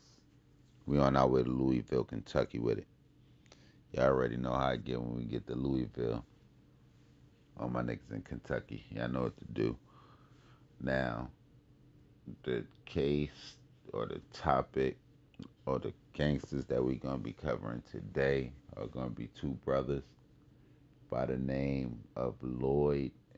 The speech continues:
and Dewan Hammond. Now, a little bit about the two brothers.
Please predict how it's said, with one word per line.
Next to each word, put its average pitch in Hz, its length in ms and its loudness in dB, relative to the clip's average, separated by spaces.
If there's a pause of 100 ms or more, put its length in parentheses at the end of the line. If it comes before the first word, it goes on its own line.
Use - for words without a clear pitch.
and 64 180 -6
Dewan 62 640 -2 (120)
Hammond. 73 440 2 (1400)
Now, 65 460 2
a 67 140 0
little 71 280 4
bit 71 200 4
about 71 580 4 (140)
the 71 100 -4
two - 280 -2
brothers. 73 760 2